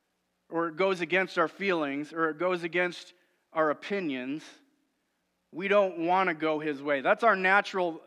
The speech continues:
uh, inclination, I think, in all of humanity. But I want you to ask yourself that question. Have you ever ran from God? You knew what the right thing to do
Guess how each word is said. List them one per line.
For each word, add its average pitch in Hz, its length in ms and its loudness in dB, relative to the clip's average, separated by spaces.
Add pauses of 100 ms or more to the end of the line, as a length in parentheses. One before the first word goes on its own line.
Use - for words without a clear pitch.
(120)
uh, 170 180 2
inclination, 165 680 -4
I 139 80 -4
think, 151 240 -8
in 143 80 -6
all 143 180 0
of 131 100 -12
humanity. 127 600 -8
But 113 280 -12 (540)
I 170 140 2
want 214 220 2
you 190 120 -2
to 190 60 4
ask 190 260 4
yourself 175 320 -2
that 165 160 2
question. 143 340 -2
Have 147 160 -8
you 208 200 0
ever 233 240 4
ran 190 580 0
from 160 640 0 (180)
God? 113 380 -2 (960)
You 175 180 -4
knew 208 340 0
what 233 260 2
the 202 100 0
right 190 380 4
thing 208 280 -6
to 208 120 -10
do 156 500 -2